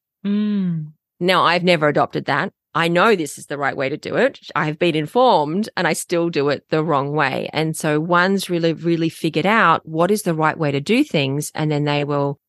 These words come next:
Speaker 2: often teach that to other people. But there are, you know, there are ones in all varieties, but there is, as you say, some sort of order to be created in some form.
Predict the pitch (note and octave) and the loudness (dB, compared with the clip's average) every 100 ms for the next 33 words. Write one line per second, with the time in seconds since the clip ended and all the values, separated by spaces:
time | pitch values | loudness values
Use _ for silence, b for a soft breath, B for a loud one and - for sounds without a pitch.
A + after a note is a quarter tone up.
0 | _ _ G#3+ A3 D#3 C3+ D#3 B3 C4+ _ | _ _ 0 2 2 2 2 0 -2 _
1 | - D#3 - C#3+ - - - D3+ C#3 - | -4 -4 -2 -6 -6 -6 -4 -4 -6 -8
2 | D#3 - C#3+ C3+ - E3+ E3 - _ _ | -8 -6 -2 -2 4 4 4 0 _ _
3 | _ E3+ C#3 D3+ G3+ - _ _ F3 E3 | _ -2 2 2 0 -2 _ _ 2 4
4 | E3 D#3+ D#3+ D3 C#3 C3+ B2+ C3 B2+ C3 | 4 2 2 -2 -2 -2 0 2 2 2
5 | A#2+ - - - C#3 C#3+ - - - C#3+ | -2 -4 -6 0 0 0 -2 -6 -4 -2
6 | C#3+ - E3+ C3 D3 E3 - D3+ D3+ - | -2 0 2 2 0 -2 -4 -2 -2 -2
7 | C#3+ C3+ C#3 - C3 C#3 B2 C3+ - - | -2 -2 -2 -6 -2 -2 -2 -4 -6 -4
8 | C3 - - B2+ B2+ C3 B2+ C3 - B2 | -6 -6 -6 -4 -2 -4 -6 -6 -6 -8
9 | - - - | -8 -10 -10